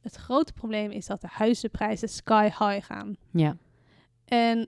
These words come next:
Speaker 1: eh, zo ziet het er naar uit dat ook op korte termijn de huizenprijzen blijven stijgen. Dus stel, je hebt, eh, vroeger, veertig jaar geleden, een lekker pandje gekocht voor drie ton in de buurt van het Vondelpark. Dat kon toen nog.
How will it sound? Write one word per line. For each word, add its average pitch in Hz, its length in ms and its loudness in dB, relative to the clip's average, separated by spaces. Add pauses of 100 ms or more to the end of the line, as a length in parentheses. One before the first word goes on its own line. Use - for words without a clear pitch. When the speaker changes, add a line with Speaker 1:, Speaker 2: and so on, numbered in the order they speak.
Speaker 1:
eh, 220 640 2
zo 247 140 4
ziet 262 220 6
het - 20 0
er 277 80 2
naar 220 160 2
uit 214 440 2
dat 208 320 4
ook 240 360 4
op - 180 -4
korte 233 220 2
termijn 208 520 0 (420)
de 220 120 -2
huizenprijzen 214 640 2
blijven 202 280 0
stijgen. 233 680 0 (420)
Dus 233 140 -2
stel, 254 480 4
je 226 160 2
hebt, 220 340 0 (160)
eh, 208 640 2
vroeger, 214 640 4
veertig 226 300 -6
jaar 208 140 0
geleden, 208 580 -2 (120)
een 214 320 -2
lekker 233 260 -2
pandje 233 280 -8
gekocht - 240 -10
voor 240 100 -8
drie 240 220 -2
ton 254 320 -2 (680)
in 226 140 -4
de 220 60 -4
buurt 208 180 -4
van 220 100 -6
het - 80 -10
Vondelpark. 254 480 2 (140)
Dat - 140 -20
kon 233 160 2
toen 214 140 -2
nog. 208 340 -2